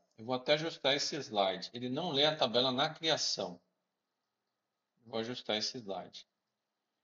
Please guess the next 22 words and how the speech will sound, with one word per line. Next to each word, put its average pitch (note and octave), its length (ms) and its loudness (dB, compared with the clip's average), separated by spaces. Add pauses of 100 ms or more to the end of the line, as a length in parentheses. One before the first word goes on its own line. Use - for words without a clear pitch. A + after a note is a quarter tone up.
Esse C#3+ 300 0
lê, C#3 160 2
ele D3+ 300 2
lê D3 260 6
a A#2+ 80 8
tabela C#3 720 6 (1200)
na B2 200 4
hora C3 200 6
que - 140 -2
ele D3+ 140 0
conecta. A2+ 840 -2 (2000)
Aqui, F#2+ 140 -4
ó. E2 120 -12 (140)
Na G#2 100 -6
hora B2+ 200 4
que - 120 -6
ele A#2+ 140 -2
conecta, D3 840 2 (640)
ele C3 200 0
lê A#2+ 240 2
a C3 100 4
tabela, G2+ 580 0